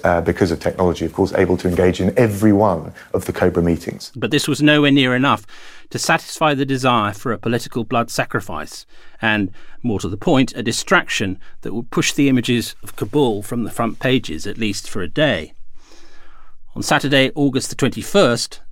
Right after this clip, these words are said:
Speaker 2: the main news item in the Times bore the headline, "Dominic Raab stayed on holiday for two days after he was called back," with the subdeck, "Foreign Secretary nobbled Johnson for permission to remain in Crete." At this point, Dominic Raab's parliamentary allies,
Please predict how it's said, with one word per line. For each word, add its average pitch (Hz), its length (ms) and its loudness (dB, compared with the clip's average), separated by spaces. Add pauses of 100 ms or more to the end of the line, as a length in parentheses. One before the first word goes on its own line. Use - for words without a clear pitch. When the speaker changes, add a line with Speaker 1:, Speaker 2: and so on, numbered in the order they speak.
(100)
Speaker 2:
the 113 80 0
main 147 280 8
news 156 240 6
item 117 300 2
in 107 80 0
the 104 80 -2
Times 113 500 0
bore 131 220 -2
the 120 80 -2
headline, 113 500 0 (140)
"Dominic 156 320 4
Raab 151 340 6
stayed 147 360 4
on 147 120 6
holiday 143 380 4
for - 140 -6
two 156 280 4
days 147 340 4
after 143 300 2
he 131 80 2
was 135 180 0
called 135 280 2
back," 131 380 2 (500)
with 104 120 -4
the 110 80 -2
subdeck, 110 560 -2 (160)
"Foreign 175 400 6
Secretary 165 460 2
nobbled 151 540 4
Johnson 135 480 4
for 104 160 -6
permission 123 500 2
to - 120 -4
remain 117 380 2
in 113 120 4
Crete." - 460 -4 (920)
At 120 100 -4
this 202 200 4
point, 85 380 -6 (100)
Dominic 101 300 -2
Raab's 107 360 0
parliamentary 113 580 -2
allies, 110 540 0